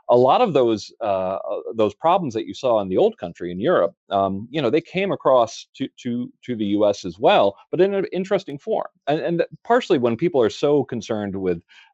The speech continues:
everything in terms of, um, uh, identity politics, in terms of race, they c-, uh, it, not knowing that much about American history can look at the colonial period and say, "Oh, well, it's all white people."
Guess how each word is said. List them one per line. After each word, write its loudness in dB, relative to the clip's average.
everything 2
in -4
terms -6
of, -4
um, -4
uh, 0
identity 0
politics, 0
in -8
terms -8
of -8
race, 2
they 2
c-, -8
uh, 4
it, -6
not -4
knowing -2
that -2
much -4
about 2
American -4
history 0
can -6
look 0
at 2
the -10
colonial -4
period -6
and -6
say, 6
"Oh, 6
well, 6
it's -4
all 2
white 0
people." -18